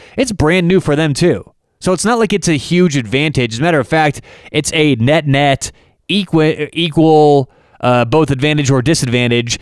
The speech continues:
because both teams are fresh on this new atmosphere, new ice. Um, also, the home team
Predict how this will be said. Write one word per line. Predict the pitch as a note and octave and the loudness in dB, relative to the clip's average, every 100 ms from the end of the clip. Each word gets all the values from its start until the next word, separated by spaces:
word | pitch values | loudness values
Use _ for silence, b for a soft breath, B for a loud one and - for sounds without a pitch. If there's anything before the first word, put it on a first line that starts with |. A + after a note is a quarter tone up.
| B | B
because | D3 D3+ | -4 -2
both | A#2 G#2 D#3 D#3+ | -4 -2 2 2
teams | - D#3+ D3 | 0 -2 0
are | B2+ | -2
fresh | - - D3 C3 A#2+ - | -4 -2 0 0 -2 -4
on | C#3 C3+ | -4 -2
this | C3+ C3+ | -2 -2
new | B2 C#3+ | 0 2
atmosphere, | C3+ C3 B2+ - C3 A#2+ A#2+ B B A#2+ | 2 0 -6 -2 0 2 0 B B -2
new | B2 A#2+ | 0 0
ice. | G2+ - - - - - _ _ b b b b b b | -2 -6 -8 -6 -6 -8 _ _ b b b b b b
Um, | C3 C3 C3 B2+ - | -2 0 0 -2 0
also, | D#3+ F3+ - G3 | 2 4 4 2
the | E3 | 2
home | A#2+ C3+ D#3 | 2 2 0
team | D3 F#3 G3 G#3 F#3 | -2 0 0 -2 -4